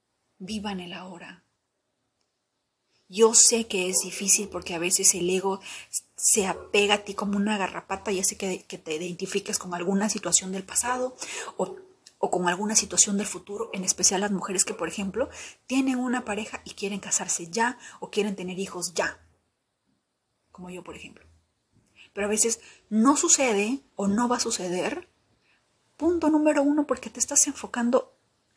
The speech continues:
en el futuro, te estás enfocando en querer controlar algo. Tenemos que olvidar la ilusión del control, porque eso proviene del ego. No proviene de nosotros.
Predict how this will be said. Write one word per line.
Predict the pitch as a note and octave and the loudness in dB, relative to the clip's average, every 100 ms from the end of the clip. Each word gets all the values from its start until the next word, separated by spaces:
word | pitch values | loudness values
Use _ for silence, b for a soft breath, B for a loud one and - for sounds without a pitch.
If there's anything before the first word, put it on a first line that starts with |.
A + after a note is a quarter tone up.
| - | -2
en | G#3+ G#3 | 0 0
el | |
futuro, | F#3 G3+ C4 D#4 A4 _ _ b b b b b | -2 -4 -4 -4 -6 _ _ b b b b b
te | - | -2
estás | G#3 - A3+ - | 2 4 4 4
enfocando | G3+ G3 F#3+ A3+ G#3 A3 | 2 -2 -2 2 2 2
en | G3+ F#3 F3+ E3 F3 _ - - | 0 0 0 -2 -4 _ -10 -2
querer | G#3+ G3+ - - | 2 4 2 4
controlar | A3+ F3+ - - E3 E3+ F3 E3+ - - - _ _ _ _ _ _ _ - - | 4 4 -4 -8 -6 -4 -2 -4 -4 -12 -16 _ _ _ _ _ _ _ -20 -8
algo. | - A#3+ - - F#3+ _ _ _ _ _ _ _ _ _ _ _ | -2 -2 -4 -8 -14 _ _ _ _ _ _ _ _ _ _ _
Tenemos | - G3+ G#3+ A3 | -4 -2 2 2
que | - | 2
olvidar | F#3 F3 F3 F3 - - _ _ _ _ _ _ _ _ | 2 2 4 2 0 -8 _ _ _ _ _ _ _ _
la | G3 F#3+ | -2 0
ilusión | F3+ F3+ - F#3 | 0 -2 -4 -4
del | F3+ F3 | -6 -8
control, | - D3+ F#3+ G#3+ C#4+ | -10 -10 -8 -8 -10
porque | - - G3 | -16 -6 -4
eso | G3+ | -4
proviene | - E3 F3 F#3 F3 | -8 -10 -8 -8 -10
del | F#3+ | -12
ego. | F3+ F3+ - _ _ _ _ _ _ _ _ _ _ _ _ _ - | -14 -14 -18 _ _ _ _ _ _ _ _ _ _ _ _ _ -8
No | G4 | -2
proviene | G#3+ E3+ - - | -2 -2 -8 -12
de | |
nosotros. | - - - - - | -14 -12 -12 -14 -20